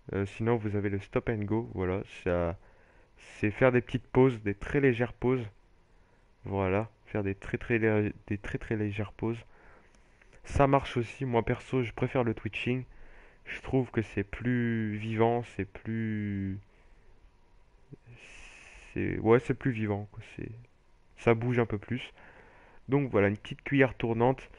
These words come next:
Après, vous pouvez essayer, euh, comme je vous disais, vous étiez pas obligé de prendre un bass jig mini. Donc c'était, euh, une pièce d'or.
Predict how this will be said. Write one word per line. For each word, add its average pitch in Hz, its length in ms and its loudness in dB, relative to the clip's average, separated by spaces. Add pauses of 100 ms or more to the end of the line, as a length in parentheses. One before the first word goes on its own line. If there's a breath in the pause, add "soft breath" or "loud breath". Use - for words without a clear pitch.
(380 loud breath)
Après, 127 300 2
vous 120 140 -2
pouvez 117 260 2
essayer, 117 380 2
euh, 101 460 2
comme 120 180 2
je 110 100 -6
vous 120 100 -4
disais, 120 300 2
vous 110 200 2
étiez 104 240 -2
pas 123 120 2
obligé 117 380 0
de - 80 -12
prendre 120 340 0
un 92 100 0
bass 117 420 4
jig 110 340 0
mini. 117 440 2 (520 loud breath)
Donc 107 140 -4
c'était, 117 440 4
euh, 101 320 8
une 131 200 2
pièce 117 320 2
d'or. 131 280 6